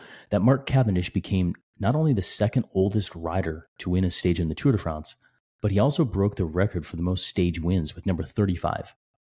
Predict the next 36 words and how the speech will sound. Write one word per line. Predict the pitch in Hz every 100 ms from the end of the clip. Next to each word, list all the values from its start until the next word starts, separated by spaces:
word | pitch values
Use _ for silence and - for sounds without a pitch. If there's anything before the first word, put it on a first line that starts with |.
| _ -
beating | 101 110
out | 98 87
Eddie | 101 90
Merckx, | 85 95 82 -
who | -
had | 90 82
the |
previous | - 104 82 -
record. | - - - - - - - -
And | 104
he | 104
did | - 117 143
this | 104 87 92
at | 85
the | 85
age | 92
of | 90
thirty-nine. | 101 82 82 98 - - _ _ _ - _ _ _ _ _ _
Now, | 110
that's | 110 - 180
not | 165 - _ _
very | - 117 113 101
old | - 87 107
in | 92 82 80 -
many | 85
people's | 90 - 80
books, | 85 113 - -
but | 95
for | - 98
an | 85
elite | 85 80
athlete, | 80 - 143 196 _ -
it's | 98 -
old | - 82 82
for | -
sure. | - - 82 -